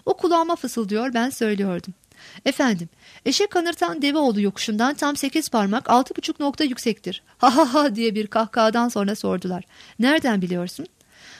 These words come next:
"Babam merhum eşek kanırtandan eşekle çıkmış. Birçok uzun haykırışlar, uzun anırtılardan sonra hayvanı sekiz ve altı buçuk boyunda anırdığını söylemişti." Çifte nara başladı. "Hoş söyledi Muhsine Pehpe, hoş söyledi Muhsine Pehpe."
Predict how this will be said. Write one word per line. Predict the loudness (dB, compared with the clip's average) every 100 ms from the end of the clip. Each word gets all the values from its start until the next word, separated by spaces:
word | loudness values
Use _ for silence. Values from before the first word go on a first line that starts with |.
| -14 0
"Babam | 4 4 4
merhum | 4 2 0 -2
eşek | 0 0 0
kanırtandan | 0 0 0 0 2 0
eşekle | 0 -2 0 -2
çıkmış. | -2 -8 -10 -12 -2
Birçok | 0 2 0
uzun | 0 2
haykırışlar, | 2 0 0 -4 -2 -4 -4
uzun | -2 -2
anırtılardan | 0 0 0 4 4 4 2
sonra | 2 0 2
hayvanı | 2 2 0
sekiz | 0 -2 -2
ve | 2
altı | 2 2 0
buçuk | -6 -6 -2
boyunda | 0 2 2
anırdığını | 2 2 0 -2
söylemişti." | -2 -2 -2 -6 -8 -12 _ _ _ _ _ _ _ _
Çifte | -4 -2 0 2
nara | 2 2 0
başladı. | -2 -4 -6 -8 -18 _ _ _
"Hoş | 2 2
söyledi | 4 2 2 0
Muhsine | -2 -4 -2 -2
Pehpe, | 0 -2 -2 -2 -2 -2
hoş | 0 0
söyledi | 2 2 2 0
Muhsine | -2 -2 -2 -2
Pehpe." | -2 -4 -4 -10